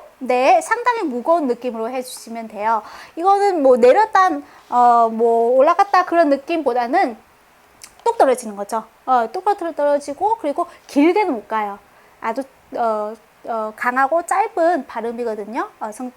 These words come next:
이런 성조이기 때문에, 어, 우리 삼-, 그 삼성, 삼성 노후연하고 구별을 해주셔야 돼요.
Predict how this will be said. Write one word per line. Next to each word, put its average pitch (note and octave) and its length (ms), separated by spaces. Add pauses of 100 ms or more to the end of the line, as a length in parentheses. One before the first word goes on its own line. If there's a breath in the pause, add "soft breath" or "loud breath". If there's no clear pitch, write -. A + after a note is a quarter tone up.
이런 B3 260
성조이기 B3+ 480
때문에, A#3+ 440 (360 loud breath)
어, G#3+ 400 (440 loud breath)
우리 C4 280
삼-, F4+ 880 (120)
그 A3+ 180
삼성, B3 760 (140)
삼성 D#4 480
노후연하고 C4 760
구별을 A#3 340
해주셔야 B3+ 360
돼요. F#3+ 240